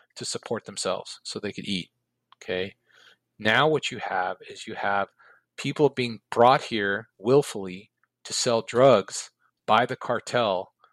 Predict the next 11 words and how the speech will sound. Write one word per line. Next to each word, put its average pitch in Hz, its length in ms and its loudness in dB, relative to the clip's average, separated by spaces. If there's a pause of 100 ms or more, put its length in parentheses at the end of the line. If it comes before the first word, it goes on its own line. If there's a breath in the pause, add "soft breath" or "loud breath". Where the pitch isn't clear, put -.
(200 soft breath)
from 139 320 -4
another 135 320 -2
country, - 480 -8 (540)
to - 80 -8
sell 120 260 0
drugs 117 380 -4
on 113 80 -10
our 104 120 -10
street 120 440 -4 (580)
that 113 100 0
are 104 100 -2